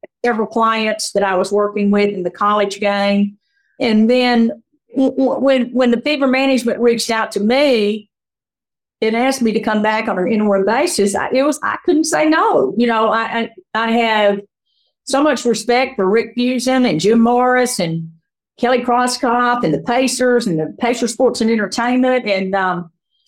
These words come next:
I, I love the Fever, and, and, and, and I wanted to do whatever I could do to, to help get this franchise back where it should be. Uh, and I thought I could do, you know, I wasn't sure the interim title. And then I realized it's gonna take, you know, it's gonna take longer than six months.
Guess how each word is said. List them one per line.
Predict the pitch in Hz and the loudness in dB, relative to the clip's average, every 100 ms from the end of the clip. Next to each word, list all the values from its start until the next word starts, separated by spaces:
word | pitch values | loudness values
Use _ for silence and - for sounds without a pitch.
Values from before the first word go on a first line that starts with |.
| - _ | -20 _
I, | 233 277 269 | -4 -2 0
I | |
love | 349 311 403 | 0 2 0
the | 240 | -2
Fever, | 208 175 - - | 0 0 0 -2
and, | 175 185 - | -2 -2 -2
and, | 202 202 | -2 0
and, | 214 196 190 | 0 2 0
and | 208 190 185 180 196 | 0 2 2 0 0
I | |
wanted | 233 269 269 254 | 2 4 4 2
to | 240 196 | 2 0
do | 202 247 | 2 4
whatever | 233 254 269 233 | 4 2 2 0
I | 233 233 | 0 -2
could | 190 180 | -4 0
do | 240 247 233 233 - - | 2 4 4 0 -4 -4
to, | 208 196 - | 0 0 -2
to | 220 | -4
help | 196 247 214 190 | -2 0 -2 0
get | 240 240 | -2 0
this | 226 214 | -2 -4
franchise | 226 220 214 214 208 202 | -4 -4 -2 -2 -4 -2
back | 220 220 - | -2 -2 -2
where | 208 | -2
it | - | -2
should | - 247 233 | -2 0 2
be. | 208 165 202 311 - _ _ _ _ _ _ - | 2 2 2 -2 -10 _ _ _ _ _ _ -8
Uh, | 233 214 - | -4 -2 0
and | 233 | -2
I | 269 | -2
thought | - 330 | 0 0
I | 302 | 0
could | 240 202 | 0 0
do, | 233 247 240 | 2 2 2
you | 262 | 0
know, | 254 | 0
I | |
wasn't | 277 285 | 0 0
sure | - 330 320 240 240 269 214 | 0 0 2 2 4 2 0
the | 214 - | -2 0
interim | 277 277 247 214 | 0 0 0 -2
title. | 226 214 214 247 | -2 -2 0 0
And | 233 | 0
then | 233 | 0
I | 240 | 0
realized | 220 254 247 240 254 | 0 0 2 -2 -4
it's | - | -8
gonna | 269 - | -8 -2
take, | 285 269 - | -2 -4 -14
you | 359 | -8
know, | 208 | -4
it's | 226 | -4
gonna | 294 | -4
take | 269 302 294 | -2 -2 0
longer | 247 262 277 214 | 0 0 2 0
than | 208 180 175 | 0 -2 -4
six | - 240 | -4 0
months. | 254 359 381 - - - | 2 2 0 -4 -8 -14